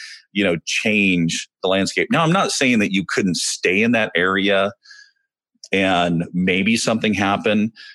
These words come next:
Just my experience tells me the chances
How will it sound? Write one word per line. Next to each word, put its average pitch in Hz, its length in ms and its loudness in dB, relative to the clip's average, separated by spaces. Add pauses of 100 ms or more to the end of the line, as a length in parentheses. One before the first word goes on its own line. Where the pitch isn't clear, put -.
(220)
Just 107 440 0 (680)
my 107 360 2
experience 107 1120 -2
tells 107 400 0
me 92 480 0 (1120)
the 107 220 -4
chances 101 680 0